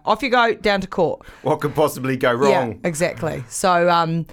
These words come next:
Speaker 1: so yeah, it was a, it was a great job though. Small,
Speaker 2: So
Speaker 1: as I
Speaker 2: was
Speaker 1: say.
Speaker 2: it, you weren't sort of straight into sort of, I don't know, light and fluffy
Speaker 1: No.
Speaker 2: cats up a tree, you know,
Speaker 1: Yeah.
Speaker 2: interview Granny Smith about, you know, how sad she is about that. You were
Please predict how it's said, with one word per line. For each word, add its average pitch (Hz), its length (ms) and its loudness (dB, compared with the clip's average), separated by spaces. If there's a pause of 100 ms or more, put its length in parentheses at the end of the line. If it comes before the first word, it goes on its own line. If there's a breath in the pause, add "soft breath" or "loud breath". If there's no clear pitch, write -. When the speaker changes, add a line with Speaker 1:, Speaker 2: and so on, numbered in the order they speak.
(220 loud breath)
Speaker 1:
so - 160 -2
yeah, 208 300 2
it 185 40 2
was 190 160 -2
a, 190 220 2
it 175 40 0
was 185 120 0
a 180 60 -2
great 214 320 0
job 165 300 0
though. 156 260 0
Small, 220 300 0
Speaker 2:
So 185 180 4
Speaker 1:
as 165 80 2
I 202 60 4
Speaker 2:
was 226 100 4
Speaker 1:
say. 185 80 -2
Speaker 2:
it, 160 60 -6
you 165 120 0
weren't 208 320 -2
sort 170 160 -2
of 135 60 -6
straight 143 340 -4
into 127 240 -6
sort 123 220 -6
of, 113 80 -8
I 127 80 0
don't 117 160 -2
know, 113 120 -2
light 123 200 0
and 117 100 -12
fluffy 120 500 -4
Speaker 1:
No. 147 220 -4 (140)
Speaker 2:
cats - 340 -4
up 120 160 0
a 117 40 -4
tree, 123 600 2
you 123 160 -2
know, 117 140 0
Speaker 1:
Yeah. 123 100 -2
Speaker 2:
interview 123 400 -4
Granny 120 320 -4
Smith 120 360 -6
about, 117 380 -4 (160)
you 120 140 -10
know, 110 260 -6 (300)
how 120 120 -6
sad 127 280 -8
she - 140 -12
is 127 100 -10
about 101 280 -8
that. 120 160 -8
You 143 120 -6
were 110 160 -6